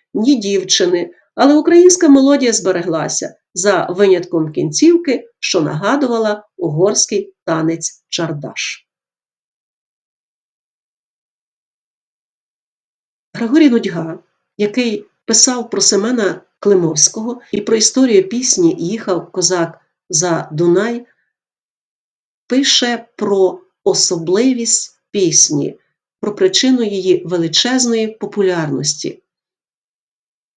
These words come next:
Насамперед, природне вираження особистих і громадських почуттів героя, його вірність обов'язку і коханню,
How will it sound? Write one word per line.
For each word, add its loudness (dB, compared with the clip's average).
Насамперед, 0
природне 0
вираження -2
особистих -2
і -2
громадських -2
почуттів -4
героя, -4
його 0
вірність 2
обов'язку 0
і -4
коханню, -4